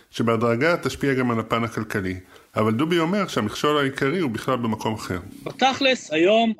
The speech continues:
Speaker 2: אתה יכול לקחת רכב, בוא נגיד שאתה לא מוגבל בכסף, אתה מוכן לשים ציוד בשווי מאה אלף דולר,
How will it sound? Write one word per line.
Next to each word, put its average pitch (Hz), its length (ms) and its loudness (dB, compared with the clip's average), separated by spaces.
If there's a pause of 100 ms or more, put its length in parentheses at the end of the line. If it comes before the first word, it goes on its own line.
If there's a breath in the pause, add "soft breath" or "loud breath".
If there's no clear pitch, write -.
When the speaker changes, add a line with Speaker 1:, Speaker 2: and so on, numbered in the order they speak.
Speaker 2:
אתה - 140 -6
יכול 190 280 0
לקחת 160 440 -4
רכב, 202 400 0 (120)
בוא 214 120 0
נגיד 214 280 -2
שאתה 170 360 -2
לא 233 180 4
מוגבל 147 340 0
בכסף, 190 520 -2
אתה 156 140 -10
מוכן 170 320 -2
לשים 160 380 -2 (400 loud breath)
ציוד 180 340 6
בשווי 165 420 2
מאה 170 240 2
אלף 139 220 0
דולר, 190 320 4